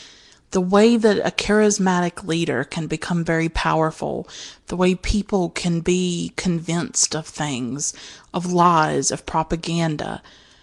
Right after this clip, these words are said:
I'm seeing things like that happen here in the United States with the presidency of Donald Trump.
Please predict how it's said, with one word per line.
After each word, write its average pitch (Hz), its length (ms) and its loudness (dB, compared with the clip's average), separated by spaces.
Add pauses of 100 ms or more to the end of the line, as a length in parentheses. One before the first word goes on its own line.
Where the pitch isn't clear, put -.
(340)
I'm 196 200 2
seeing 226 520 4
things 190 340 0
like 180 180 -2
that 170 220 -4
happen 170 320 -4
here 165 180 -4
in 160 140 -4
the 156 80 -8
United 156 520 -8
States - 500 -4
with 156 280 -10
the 156 140 -8
presidency 160 680 -6
of 165 140 -10
Donald 160 400 -8
Trump. 151 480 -8